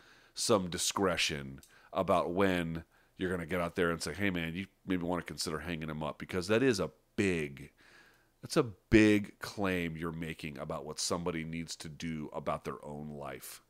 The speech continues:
Yeah, you should, you should exercise some caution in saying it. But the absolutist position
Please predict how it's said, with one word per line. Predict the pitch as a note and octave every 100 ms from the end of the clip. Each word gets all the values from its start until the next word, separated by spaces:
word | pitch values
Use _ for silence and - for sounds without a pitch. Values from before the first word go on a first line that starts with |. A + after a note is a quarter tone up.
| _ _ - - - _ -
Yeah, | F2+ F2+ D2
you | D2 F2+ A#2
should, | - A#2 G2 -
you | G2+ A2 B2
should | - A2
exercise | F#2 G#2+ - G#2 - F#2 F#2
some | - E2+ E2
caution | - D#2+ D#2 D#2 C#2 C2 - - - -
in | F2+
saying | E2 - E2+ C#2+ C2
it. | A#1+ _ - - - _ -
But | A#2+
the | A#2 A2 F#2
absolutist | A2 D3 - D3 C3 C3+ B2+ -
position | - F#2+ E2+ G2+ - D#2 B1+ A#1+